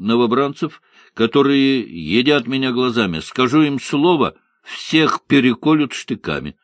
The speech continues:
Они не рассуждают". "Но мы-то, господа, должны рассуждать. Может, лучше отпустить вожжи, и пусть кони вывозят, куда хотят?" "Александр Григорьевич,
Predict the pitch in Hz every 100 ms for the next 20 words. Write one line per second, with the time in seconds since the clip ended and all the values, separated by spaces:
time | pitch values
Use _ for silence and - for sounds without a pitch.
0 | _ - 185 202 185 165 165 156 143 127
1 | - 117 82 80 73 62 _ _ _ _
2 | _ _ _ _ _ _ _ 65 62 60
3 | 52 50 78 78 87 - 82 - - -
4 | 69 - 58 - - _ _ - - 67
5 | 60 - 69 92 160 151 117 - - 62
6 | - - - _ _ _ _ _ _ -
7 | - - 95 101 113 110 123 - 110 113
8 | 113 - 104 - 110 101 - 98 101 -
9 | 113 131 147 156 151 165 185 _ _ _
10 | _ - 92 98 101 110 - - - -
11 | 143 156 160 165 139 123 131 147 147 160
12 | 156 - 110 107 117 - 123 - 190 226
13 | _ _ _ _ _ _ _ _ _ _
14 | _ _ _ _ _ _ _ 78 71 -
15 | 78 62 - 67 71 67 -